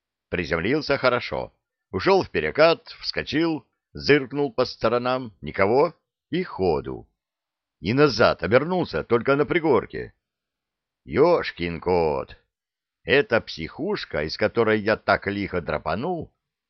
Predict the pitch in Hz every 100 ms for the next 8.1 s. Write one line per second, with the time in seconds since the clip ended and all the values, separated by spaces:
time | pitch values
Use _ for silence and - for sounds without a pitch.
0 | _ _ _ 80 - 98 113 92 110 117
1 | - - 104 71 104 95 127 139 - 143
2 | 135 - - 120 107 82 76 65 58 -
3 | _ _ _ _ _ _ _ _ 69 82
4 | 104 123 95 92 92 90 87 85 85 87
5 | 90 82 85 85 80 71 73 - - -
6 | - - 60 - - _ _ _ _ _
7 | _ 76 87 80 - 87 98 98 85 62